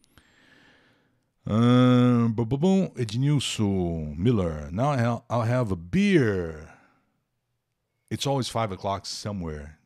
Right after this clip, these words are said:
That's right, my friend. That's right.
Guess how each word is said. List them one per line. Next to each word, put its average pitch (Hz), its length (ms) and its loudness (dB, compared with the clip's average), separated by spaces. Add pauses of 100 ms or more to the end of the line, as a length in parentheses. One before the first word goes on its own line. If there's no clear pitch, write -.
That's 139 240 -4
right, 76 260 -12
my 131 120 -6
friend. 156 340 -6 (1500)
That's - 280 -12
right. 127 240 -6